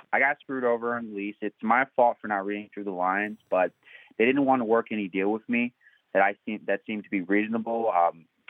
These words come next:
I told them that I had to work in Colorado at the time, and I called them at least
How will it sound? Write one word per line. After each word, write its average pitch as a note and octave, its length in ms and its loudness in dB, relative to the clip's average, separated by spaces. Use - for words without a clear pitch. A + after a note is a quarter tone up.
I F2+ 280 2
told G2+ 220 2
them G2 140 -4
that G2 120 4
I F2+ 140 4
had F2+ 260 0
to F#2+ 80 -10
work F#2 340 0
in F2 120 -12
Colorado F#2 920 2
at G2+ 140 -8
the G#2 60 -4
time, G2 500 -2
and E2 220 -12
I - 60 -8
called G2 320 4
them F#2 140 0
at F2+ 60 2
least F#2 180 2